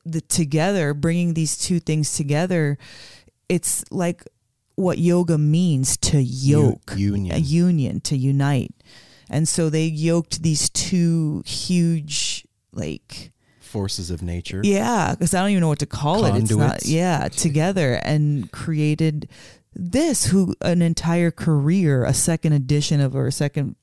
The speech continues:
Speaker 1: publishing of a book. There's that many pictures of that lineage, of, of that i-, iteration.
Speaker 2: And the other thing that we haven't mentioned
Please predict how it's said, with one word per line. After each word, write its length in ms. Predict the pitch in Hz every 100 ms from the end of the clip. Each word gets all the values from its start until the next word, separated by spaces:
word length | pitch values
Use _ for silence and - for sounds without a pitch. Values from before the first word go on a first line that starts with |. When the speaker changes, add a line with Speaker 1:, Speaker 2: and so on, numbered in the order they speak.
| -
Speaker 1:
publishing 420 | 156 151 151 - 139
of 100 | 131
a 80 |
book. 500 | 131 131 147 131 - - - - - - _ - _ - _ _ -
There's 280 | 196 190 151 -
that 300 | 165 165 -
many 260 | 170 151
pictures 580 | 139 156 147 - 90 - - -
of 640 | 110 127 - 151 - - - _ _ _ _ -
that 220 | - 127 -
lineage, 680 | 147 160 156 - 127 - - _ -
of, 220 | 143 135 -
of 240 | 131 139
that 260 | 143 139 -
i-, 140 | 165 156 -
iteration. 800 | 156 151 151 170 - 101 69 135 - _ -
Speaker 2:
And 460 | 120 143 151 156 143 _ _
the 160 | - 107
other 200 | 117 131
thing 220 | - 117
that 100 | 113
we 100 | 107
haven't 280 | 107 101 92
mentioned 540 | 98 101 - 101 95